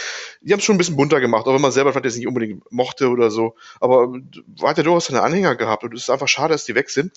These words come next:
Es kann auch ein Stück weit überraschen. Ich meine, du wusstest, dass die Probleme hatten, das hat man immer schon mal gehört gehabt, dass es denen nicht ganz so gut geht. Aber das plötzlich so von jetzt auf gleich, bang, und zu der Laden und auch keine Abfindung und nix. Ich hab so ein paar von den Ex-Leuten jetzt in meinem Twitter-Feed drinne.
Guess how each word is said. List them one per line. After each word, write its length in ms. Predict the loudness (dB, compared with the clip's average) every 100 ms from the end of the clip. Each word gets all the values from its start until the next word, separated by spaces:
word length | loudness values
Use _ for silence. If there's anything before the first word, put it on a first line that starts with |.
| -12 -4
Es 100 | -2
kann 180 | 0 -2
auch 80 | -4
ein 80 | -4
Stück 180 | -4 -4
weit 100 | -2
überraschen. 420 | 0 0 0 -2
Ich 60 |
meine, 140 | -2 0
du 60 | 0
wusstest, 160 | 0
dass 120 | 0 -2
die 60 |
Probleme 400 | -6 -2 0 0
hatten, 220 | 0 -2
das 120 | -4 -2
hat 80 |
man 80 | -2
immer 120 | 0 -2
schon 120 | -2
mal 60 | 0
gehört 260 | 0 0
gehabt, 400 | 0 -2 -2 -6
dass 120 | -6
es 100 | -4
denen 160 | -4 -4
nicht 120 | -2
ganz 200 | -2 -2
so 100 | -6
gut 160 | -8 -4
geht. 240 | -4 -4 _ -20 -20 -10 -2
Aber 160 | 2
das 120 | 2 0
plötzlich 260 | -4 -2
so 120 | -2
von 120 | -2 -2
jetzt 180 | 0
auf 120 | -2 -2
gleich, 380 | 0 0 -4 -14 _ _ -4
bang, 480 | 0 0 -2 -8 -14 -10
und 120 | -6
zu 120 | 0
der 100 | 2
Laden 360 | 4 2 -2 -8 _ -20 -18 -14 -2
und 100 | -2
auch 100 | 0
keine 160 | 0
Abfindung 460 | 0 0 -2 0 0
und 120 | 0
nix. 220 | 0 -4
Ich 120 | -6 -6
hab 100 | -4
so 100 | -4
ein 100 | -2
paar 200 | -2 0
von 140 | -2
den 160 | -2 -4
Ex-Leuten 500 | -6 0 0 2 -2
jetzt 160 | -2
in 80 | -2
meinem 140 | -2 0
Twitter-Feed 460 | -2 -2 -4 -4
drinne. 340 | -2 -2 -4